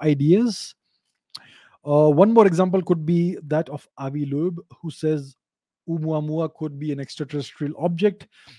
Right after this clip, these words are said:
but he was completely sidelined. Uh, P S, it would <laughs> be great if you could call Avi to a podcast. He is a great speaker,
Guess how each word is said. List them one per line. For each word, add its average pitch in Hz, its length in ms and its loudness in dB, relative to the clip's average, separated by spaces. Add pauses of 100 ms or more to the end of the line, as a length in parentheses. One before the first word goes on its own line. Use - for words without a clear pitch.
(120)
but 165 160 -6
he 160 100 -2
was 143 200 2
completely 131 520 -6
sidelined. 175 680 0 (520)
Uh, 131 180 -4
P 156 240 -2
S, 160 140 -2
it 147 100 -10
would 165 160 0 (140)
<laughs> 151 160 2
be 165 100 0
great 160 240 -2
if 170 100 -6
you 175 60 -6
could 156 160 -4
call 147 180 -4
Avi 143 200 -4
to 147 100 -6
a 143 60 -4
podcast. 170 460 -8
He 151 40 -8
is 143 80 -8
a 143 60 -10
great 143 180 -6
speaker, 175 400 -8